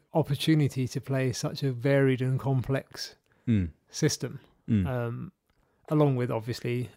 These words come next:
Speaker 1: as always, the incredible artwork. This
Speaker 2: And
Speaker 1: is an
Speaker 2: amazing design.
Speaker 1: yet, yet another one of the, the art, uh, boxes that I would happily just have on the shelf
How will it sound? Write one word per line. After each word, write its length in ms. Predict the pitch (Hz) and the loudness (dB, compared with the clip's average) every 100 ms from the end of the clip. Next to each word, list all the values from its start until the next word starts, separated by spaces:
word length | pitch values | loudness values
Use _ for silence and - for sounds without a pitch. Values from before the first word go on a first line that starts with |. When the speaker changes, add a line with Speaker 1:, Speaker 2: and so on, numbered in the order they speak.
| - | -4
Speaker 1:
as 180 | 131 123 | -2 0
always, 520 | 113 113 123 110 - - | -2 -2 -2 -4 -8 -8
the 80 | 127 | -6
incredible 800 | 117 - - 127 131 135 139 143 | -6 -8 -6 -2 2 2 4 4
artwork. 600 | 123 131 131 135 - - | 2 2 2 0 -4 -8
This 140 | 131 - | -4 0
Speaker 2:
And 80 | |
Speaker 1:
is 80 | 143 | 2
an 140 | 143 147 | 4 4
Speaker 2:
amazing 420 | 95 113 117 120 | 6 8 8 6
design. 400 | 113 110 107 110 | 6 8 10 10
Speaker 1:
yet, 300 | 147 202 196 | 10 10 10
yet 300 | 180 175 - | 8 8 6
another 340 | 175 175 170 | 4 6 6
one 180 | 160 156 | 6 6
of 140 | 147 | 4
the, 320 | 127 147 147 170 | 4 6 6 4
the 140 | 151 | 2
art, 220 | 147 143 - 156 | 2 2 0 -2
uh, 200 | 156 156 | 2 2
boxes 540 | 143 156 - 135 120 | 4 2 2 -2 0
that 60 | 143 | -2
I 60 | |
would 80 | 131 | -2
happily 320 | - 139 - | 0 0 0
just 180 | 123 127 | -4 -6
have 460 | - 143 127 123 - - _ - _ _ _ _ _ | -6 0 0 0 -8 -20 _ -20 _ _ _ _ _
on 160 | 165 147 | 2 2
the 100 | 143 | 2
shelf 520 | 143 135 127 - | 2 2 2 -2